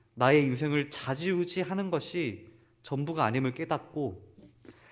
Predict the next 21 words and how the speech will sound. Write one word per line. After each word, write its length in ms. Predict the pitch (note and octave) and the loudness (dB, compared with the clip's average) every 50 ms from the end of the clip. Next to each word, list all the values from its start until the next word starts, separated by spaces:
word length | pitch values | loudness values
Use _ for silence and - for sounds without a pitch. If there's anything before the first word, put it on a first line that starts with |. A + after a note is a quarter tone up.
| - - | -20 -18
하나님의 720 | - - A3 A3 A3+ A#3 G#3+ A3 G#3+ G#3+ G#3+ G#3+ G#3 G#3+ | -6 2 8 10 10 10 10 8 8 8 8 6 6 4
포기하지 640 | - - - B3+ B3+ - C4 C4 A#3+ A#3+ A#3 A#3 G#3+ | -2 -4 -4 -2 0 2 6 8 8 8 6 4 2
않으시는 600 | F#3+ F3 F3 F#3 F3+ - - G3 F#3 F#3 F#3+ F#3 | 2 2 2 -2 -4 -4 -2 -2 -2 0 -2 -4
손길이 480 | - - A3+ G#3+ G#3 G#3 A3 G3+ G3+ | -4 -2 -2 -2 -2 -2 -2 -2 -2
있음을 440 | F#3 D#3+ - - F3 D#3+ D#3 D#3+ D3 B2+ | -2 -4 -4 -4 -2 0 0 2 2 0
의지하는 380 | B2+ A#2+ D3 C#3+ C3 B2+ C3 B2+ | -2 -2 0 0 0 0 -2 -4
사람들입니다. 760 | B2+ E3 D#3+ D#3 C#3+ D3+ C#3+ B2 F#2+ F#2 F#2+ F#2 F2 D#2+ - - _ _ _ _ _ _ _ _ _ _ _ _ _ _ _ _ _ _ _ _ _ _ _ _ _ _ _ _ _ _ | -4 -6 -6 -4 -4 -4 -6 -6 -6 -8 -10 -10 -12 -14 -16 -18 _ _ _ _ _ _ _ _ _ _ _ _ _ _ _ _ _ _ _ _ _ _ _ _ _ _ _ _ _ _
그래서 300 | - - B2 A#2+ A#2+ - | -10 -8 -6 -6 -6 -6
우리는 440 | B2 G#2 G#2 G2 A2 C#3 D3+ A#2 F#2+ - - - - - _ _ _ _ _ _ _ _ _ _ _ _ _ _ _ | -6 -6 -6 -8 -8 -8 -8 -10 -10 -14 -16 -20 -20 -20 _ _ _ _ _ _ _ _ _ _ _ _ _ _ _
하나님의 640 | - - D#3 D#3+ D#3+ D#3 D3+ D3 C#3+ D3 D3 C#3 A2+ | -12 -8 -6 -4 -2 -2 -2 -2 -2 -2 -2 -4 -4
능력을 720 | G#2 G#2+ A2+ B2+ C3+ C3+ C3+ C3 C3+ C#3 C3+ C3 C3 B2 | -6 -6 -4 -2 -2 -2 -4 -4 -4 -2 -2 -2 -2 -4
믿음으로 500 | A2+ A2 A#2+ B2 D3 D3 C#3 C3 B2+ C3+ | -6 -8 -6 -4 -4 -4 -4 -4 -4 -6
받아들이고 500 | C3 - A#2+ - B2+ B2 - - - - - - - A#2 G2 - - _ _ _ _ _ _ _ _ _ _ _ _ _ _ - - - - _ _ _ _ | -6 -8 -8 -8 -8 -8 -10 -14 -18 -20 -20 -20 -20 -20 -20 -20 -20 _ _ _ _ _ _ _ _ _ _ _ _ _ _ -20 -20 -20 -20 _ _ _ _
오늘도 300 | F#3 F#3 A3 A3+ G#3 A#3+ | 6 8 8 8 8 10
나의 240 | G#3 F3+ F3 F3+ F3 | 12 12 12 12 12
삶이 240 | F3+ G3+ G3+ G3+ G#3 | 10 8 6 8 6
하나님께로부터 840 | G3+ G#3 C#4 C#4+ D4 C4+ C4+ B3+ C4 B3+ A#3+ A#3 G#3 G#3+ G#3+ A#3 A3+ | 6 8 8 10 10 10 10 8 6 6 6 6 6 6 4 4 4
희망이 420 | A3 - - A3+ A3+ A3+ A3 G#3 | 4 4 8 10 10 10 10 8
있음을 360 | E3 - - - E3+ E3+ E3+ E3 | 4 2 0 0 0 2 0 2
기억하고 500 | - D#3 D3+ D#3 - - C3+ B2 C#3 C3+ | 4 4 4 6 4 2 2 2 2 0
소망하는 640 | - - E3 D#3+ D3+ C#3+ C3 B2 A#2+ C3 C#3 C#3 | -2 0 0 0 0 2 0 -2 -2 -2 -4 -6